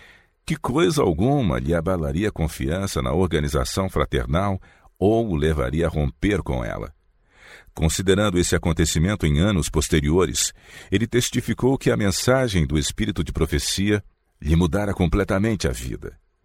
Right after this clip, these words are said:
Por esse tempo e em relação com isso, a senhora White escreveu fartamente quanto à relação de adventistas do sétimo dia com tais organizações.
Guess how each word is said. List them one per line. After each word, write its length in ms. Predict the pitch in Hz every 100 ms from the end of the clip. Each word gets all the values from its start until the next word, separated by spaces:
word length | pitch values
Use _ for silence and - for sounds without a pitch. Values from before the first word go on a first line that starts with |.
| _ - - - -
Por 140 | -
esse 180 | 151 -
tempo 480 | 147 156 147 101 82
e 140 | 76
em 100 | 69
relação 480 | 71 90 76 110 95
com 220 | 80 67
isso, 440 | 76 80 - - - - - -
a 100 | -
senhora 360 | 147 147 147
White 400 | 107 117 127 123
escreveu 480 | 117 - 82 85 101
fartamente 760 | - 113 123 92 76 104 117 -
quanto 340 | 92 92 87
à 100 | 73
relação 580 | 80 87 69 - 117 113
de 80 | 82
adventistas 840 | 67 71 67 - 120 - 67 65
do 120 | 71
sétimo 540 | - - 104 - 82 73
dia 420 | 82 104 110 104 - - -
com 240 | 80 80
tais 480 | 73 117 113 82 76
organizações. 1120 | 69 78 73 71 67 - 55 50 50 -